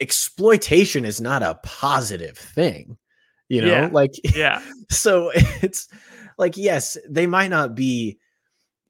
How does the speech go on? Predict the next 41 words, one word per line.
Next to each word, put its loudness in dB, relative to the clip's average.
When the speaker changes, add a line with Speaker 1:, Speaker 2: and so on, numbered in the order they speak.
Speaker 1:
plotting -4
world -2
domination -6
and, -10
like, -8
eating -6
Speaker 2:
Mm-hmm. -8
Speaker 1:
babies -8
in -8
their -6
offices -8
as -4
Speaker 2:
Mm-hmm. -14
Speaker 1:
they -2
plan -2
these -6
things, -16
but -4
I -2
still -4
think -8
it's -10
bad -2
to 2
Speaker 2:
Sure. 2
Speaker 1:
do 4
it, -12
you 2
know? -4
Speaker 2:
Sure, 4
yeah. -2
I -2
think -6
that, -2
I -2
think -4
that -6
what -10
we -8
could, -4
um, -6